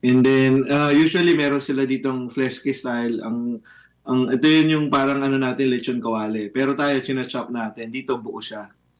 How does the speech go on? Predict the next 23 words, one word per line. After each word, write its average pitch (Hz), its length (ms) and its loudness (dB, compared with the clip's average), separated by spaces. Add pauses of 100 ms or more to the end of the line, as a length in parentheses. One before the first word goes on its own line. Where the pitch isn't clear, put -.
(400)
Ah, 113 240 -4
buong 131 280 4
slab 117 680 -4
ng 117 560 -4
liempo. 113 720 0 (560)
Tapos, 110 560 -4
um, 110 800 -2 (480)
binibake 135 560 4
siya 135 400 -2 (280)
with 113 200 -2
butter, 123 880 0
salt, 117 640 -2
and 107 240 -4
pepper. 113 560 -4
Ganun 143 240 4
yung 143 160 4
ano 135 160 2
nila. 123 320 0
Yun 143 320 2
yung 143 80 4
lechon 135 320 2
nila 123 240 -2
dito. 107 520 -12